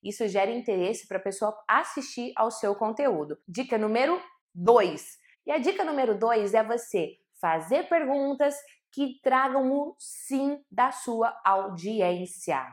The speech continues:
Quando logo no início você conquista um sim, chances são que essa pessoa vai ficar mais conectada com você ao longo do vídeo. Exemplo: você já assistiu um vídeo horrível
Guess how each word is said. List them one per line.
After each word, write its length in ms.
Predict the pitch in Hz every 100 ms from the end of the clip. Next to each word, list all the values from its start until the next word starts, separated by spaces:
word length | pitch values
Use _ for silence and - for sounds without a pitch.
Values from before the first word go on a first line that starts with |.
| -
Quando 260 | 247 269
logo 300 | 269 285 349
no 80 | 339
início 400 | 330 262 226 220
você 240 | 202 214 247
conquista 500 | 247 233 220 - 247
um 80 |
sim, 460 | 233 - 247 254 254 - _
chances 600 | - - 269 302 - 254
são 220 | - 240
que 100 | 247
essa 160 | 220 240
pessoa 340 | 226 220 233
vai 100 | 214
ficar 200 | 208 214
mais 240 | 202 208 -
conectada 560 | 220 202 - 196 190
com 140 | 190 190
você 240 | 190 190
ao 140 | 190 190
longo 260 | 190 196
do 140 | 196 196
vídeo. 480 | 190 196 170 160 -
Exemplo: 760 | 190 202 196 247 247 214 151 - -
você 300 | 285 311 453
já 100 | 403
assistiu 400 | - 262 - 233
um 220 | 226 190
vídeo 420 | 233 247 185 190 _
horrível 840 | 247 277 - 190 240 226 160 143